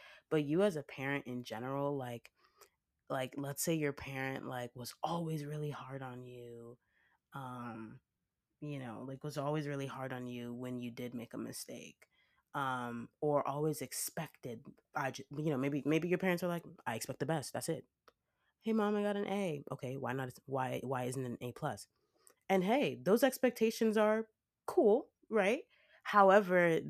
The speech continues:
I noticed that a lot of us, because we, we,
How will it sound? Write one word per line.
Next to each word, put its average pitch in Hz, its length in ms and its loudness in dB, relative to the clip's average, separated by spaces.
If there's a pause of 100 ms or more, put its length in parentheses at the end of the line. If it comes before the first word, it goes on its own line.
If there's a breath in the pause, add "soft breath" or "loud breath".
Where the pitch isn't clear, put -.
(280)
I 160 180 8
noticed 165 400 4
that 160 140 4
a 147 80 0
lot 131 280 -2
of 156 160 -2
us, 180 340 -2 (140)
because 147 420 -2
we, 156 200 -2 (100)
we, 143 300 -4